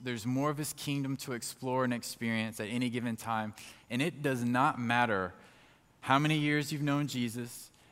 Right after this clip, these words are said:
doesn't matter how mature you are in Christ, doesn't matter how many times you've read the Bible,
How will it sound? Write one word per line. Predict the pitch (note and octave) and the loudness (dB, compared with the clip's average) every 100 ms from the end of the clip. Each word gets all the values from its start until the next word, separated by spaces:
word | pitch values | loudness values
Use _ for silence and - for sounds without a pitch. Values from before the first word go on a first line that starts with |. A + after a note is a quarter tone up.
| - | -6
doesn't | C3 C3+ | -2 4
matter | C3 A#2+ | 4 4
how | - C#3 | 4 2
mature | D3+ D3 - D3 C#3+ | 2 -2 -4 -2 -2
you | C#3+ C#3+ | -2 0
are | C3 C3+ | 2 2
in | C3+ C3 | 0 -2
Christ, | - A#2 A2+ A#2 - - | 2 4 4 0 -6 -4
doesn't | B2+ B2+ | -2 2
matter | B2 A#2 | 2 2
how | C3 | 0
many | C#3+ | 0
times | D3 D3 C#3+ C#3 | -2 -2 -2 -2
you've | C3 | -2
read | C#3+ C#3 | 0 0
the | |
Bible, | C#3 B2+ A#2+ A#2 A#2+ | 4 6 6 4 -2